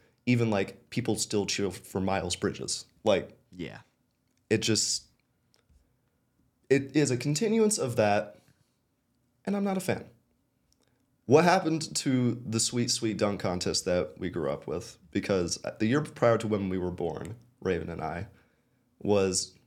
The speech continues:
Speaker 1: Vince Carter in two thousand. And then now, Matt McClung is a fun Instagram reel, but he can't make a Magic roster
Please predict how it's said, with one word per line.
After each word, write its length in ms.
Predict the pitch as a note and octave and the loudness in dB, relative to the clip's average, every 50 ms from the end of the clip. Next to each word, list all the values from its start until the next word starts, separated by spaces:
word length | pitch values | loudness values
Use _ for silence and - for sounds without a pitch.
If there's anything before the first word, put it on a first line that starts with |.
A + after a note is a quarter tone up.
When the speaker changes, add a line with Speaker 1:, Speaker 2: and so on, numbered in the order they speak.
| _ | _
Speaker 1:
Vince 180 | - A2 G#2 G#2 | -2 -2 -2 0
Carter 280 | - A#2 G2+ F#2 F#2+ | 0 0 2 2 0
in 120 | F#2 F2+ F2 | 0 -2 -4
two 140 | - - F2 | -6 -6 -6
thousand. 520 | - E2+ - - E2+ - - - G#2+ G#2+ - _ _ _ _ _ _ _ _ _ _ _ _ _ _ _ _ _ _ _ | -6 -6 -6 -6 -6 -6 -8 -8 -10 -10 -14 _ _ _ _ _ _ _ _ _ _ _ _ _ _ _ _ _ _ _
And 160 | G#2+ G#2 G#2+ | 2 4 6
then 200 | A2 G#2+ G#2 G#2+ | 6 6 6 4
now, 540 | G#2 A2 A2+ A2+ A2 A2 A2 A2 G#2+ G#2+ - - - _ - _ | 4 4 4 4 6 6 4 4 2 2 -2 -10 -20 _ -16 _
Matt 220 | - A2 A#2 A#2 A2+ | -2 0 0 2 2
McClung 440 | A#2 A#2 - - A2 G#2+ G#2+ G#2 G#2 | 0 -2 0 0 0 0 0 0 -2
is 120 | - G2 - | -4 -6 -8
a 40 | |
fun 220 | F2+ - - G2 F#2+ | -6 -2 -2 0 0
Instagram 480 | F#2 F#2 F2+ - - - G2 F#2+ F#2+ | 0 -2 -4 -4 -2 0 0 0 0
reel, 360 | F#2+ F#2+ F#2+ F#2+ F#2+ G2 F#2+ - - _ _ _ _ | 0 2 2 2 2 0 -2 -6 -14 _ _ _ _
but 200 | G2+ G#2 G#2 G2 | -2 -2 -2 0
he 160 | - G#2 G2+ | 0 -4 -2
can't 240 | G2+ - G#2 F#2+ - | 0 0 -2 0 0
make 160 | F#2+ F#2 F2+ | -2 -2 -2
a 60 | G2 | -2
Magic 360 | F#2 F2+ F2 F#2 - E2+ - | -2 -2 -2 -2 -4 -6 -6
roster 680 | - E2+ F2 F2 E2+ - - - G2+ G2+ G#2+ G#2+ - | -4 -4 -2 -2 -2 -2 -2 0 0 0 0 -2 -6